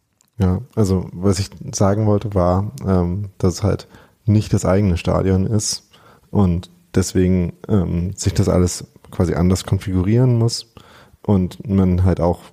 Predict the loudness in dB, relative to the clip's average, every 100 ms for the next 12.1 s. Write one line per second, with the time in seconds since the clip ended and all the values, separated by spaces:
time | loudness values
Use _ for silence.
0 | _ -20 -4 -2 0 0 2 2 2 2
1 | 0 2 -2 -6 -4 -4 0 0 0 -4
2 | -2 0 2 0 -2 0 2 2 0 0
3 | 0 0 -2 -10 -20 -20 -20 _ -2 2
4 | 2 0 -2 -8 -14 -18 -18 -2 0 2
5 | 2 0 0 -2 -2 0 0 0 -4 -4
6 | -2 0 0 -4 -10 _ 0 2 2 0
7 | 0 -2 -4 -2 0 -2 -4 -2 -2 -2
8 | -6 -10 _ _ -2 -2 0 -2 -2 -6
9 | _ 0 2 2 0 0 0 0 0 0
10 | 0 -2 -6 -20 -20 -20 -4 0 2 0
11 | -2 -10 _ 0 0 0 0 0 0 0
12 | -4